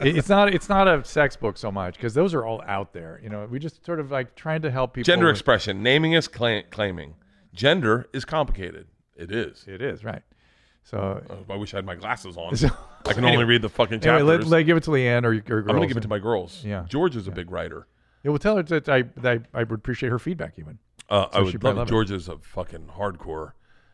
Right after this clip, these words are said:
Speaker 1: Smart.
Speaker 2: She's, yeah, she's
Speaker 1: Yeah.
Speaker 2: like, I, I made
Speaker 1: It's funny, I can see smart on people, and I, I could see it on her, you know.
Speaker 2: Mm-hmm.
Speaker 1: Yeah.
Speaker 2: You should have seen her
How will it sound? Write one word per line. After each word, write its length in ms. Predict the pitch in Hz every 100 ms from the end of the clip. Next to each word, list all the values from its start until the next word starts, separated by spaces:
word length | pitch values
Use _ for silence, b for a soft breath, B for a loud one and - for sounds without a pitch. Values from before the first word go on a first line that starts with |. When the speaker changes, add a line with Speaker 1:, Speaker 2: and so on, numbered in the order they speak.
| _
Speaker 1:
Smart. 280 | - 98 85 -
Speaker 2:
She's, 300 | - 117 98
yeah, 220 | 113 101 87
she's 200 | 117 110
Speaker 1:
Yeah. 80 | 101
Speaker 2:
like, 160 | 98 -
I, 80 | 107
I 180 | 104 104
made 400 | 104 95 90 _ _ _ _ _ _ - -
Speaker 1:
It's 120 | -
funny, 180 | 175 151
I 40 |
can 140 | 165 131
see 340 | - - 131
smart 360 | - 110 98 95
on 140 | 90
people, 300 | 98 85 104
and 80 | 101 104
I, 60 | 113
I 40 |
could 160 | 101 92
see 320 | - 120 104
it 80 | 92
on 120 | 87
her, 200 | 87 -
you 60 | 98
know. 120 | 92 90 _ 92
Speaker 2:
Mm-hmm. 460 | 80 82 _ -
Speaker 1:
Yeah. 160 | 107 95
Speaker 2:
You 100 | 113
should 160 | - 90
have 80 |
seen 200 | - 95 92
her 220 | 92